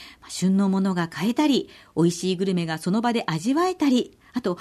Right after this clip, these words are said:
生産者の方や作り手と直接お話できたり、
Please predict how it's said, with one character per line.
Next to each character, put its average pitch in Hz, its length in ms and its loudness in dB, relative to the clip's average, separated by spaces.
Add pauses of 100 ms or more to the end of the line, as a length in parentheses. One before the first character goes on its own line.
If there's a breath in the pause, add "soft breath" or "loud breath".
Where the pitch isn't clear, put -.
(160 loud breath)
生 349 300 2
産 403 260 -6
者 381 140 -4
の 311 100 2
方 269 240 -4
や 233 180 0
作 - 220 -8
り 247 140 -4
手 262 140 -4
と 240 320 0
直 233 220 -2
接 311 220 -2
お 294 100 2
話 302 300 0
で 285 120 0
き 294 100 -16
た 247 100 -2
り、 220 160 2